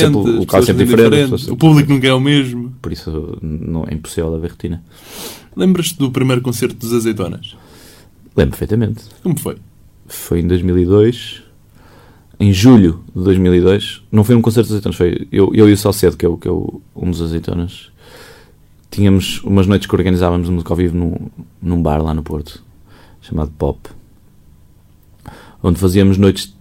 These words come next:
Speaker 2: temáticas. Uma noite era música, e depois ia, ia pessoal tocar e cantar conforme fosse o tema. Podia ser bossa nova, podia ser rock, podia ser, eh,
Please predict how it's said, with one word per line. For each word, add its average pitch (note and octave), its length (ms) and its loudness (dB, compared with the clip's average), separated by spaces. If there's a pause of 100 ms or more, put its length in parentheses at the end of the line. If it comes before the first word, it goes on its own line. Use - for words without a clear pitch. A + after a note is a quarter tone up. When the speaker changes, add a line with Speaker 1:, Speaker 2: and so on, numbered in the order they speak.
(120)
Speaker 2:
temáticas. F#2+ 400 0
Uma F2 120 2
noite F2+ 200 0
era E2+ 120 0
música, E2+ 440 -4
e - 60 -8
depois F2 260 -2
ia, F#2+ 340 2
ia F2 160 0
pessoal - 260 -4
tocar - 260 -6
e D#2+ 40 -6
cantar D#2+ 360 -4 (960)
conforme F2 340 -4
fosse - 240 -4
o - 40 -16
tema. F2+ 260 0
Podia - 240 -4
ser E2 140 -6
bossa D2+ 220 -4
nova, D#2+ 300 -2
podia D#2 140 -18
ser - 120 -6
rock, D#2 380 -2
podia - 200 -6
ser, - 280 -10
eh, - 200 -8